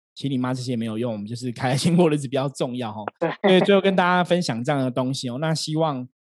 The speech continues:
Speaker 1: 不管怎么样吼，现在端午节过去了，那端午节虽然可能还是有些人回家，我们也希望说，
Speaker 2: 嗯。
Speaker 1: 大家不管是你从北部回到南部，从南部回到北部，都是还是可以一切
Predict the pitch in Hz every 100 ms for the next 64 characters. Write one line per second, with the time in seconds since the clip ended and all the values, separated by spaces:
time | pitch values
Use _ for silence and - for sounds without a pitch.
0 | _ 247 233 208 143 175 170 131 135 110
1 | 117 147 135 147 143 120 120 147 131 143
2 | 120 135 143 131 151 135 117 117 143 127
3 | 120 110 107 - 131 110 127 117 113 120
4 | 120 117 143 131 127 110 107 - 135 127
5 | 131 127 131 _ 180 170 143 143 143 151
6 | 123 120 139 117 120 120 120 135 127 123
7 | 123 131 127 123 127 139 127 127 123 131
8 | 131 143 - 143 139 156 170 127 160 151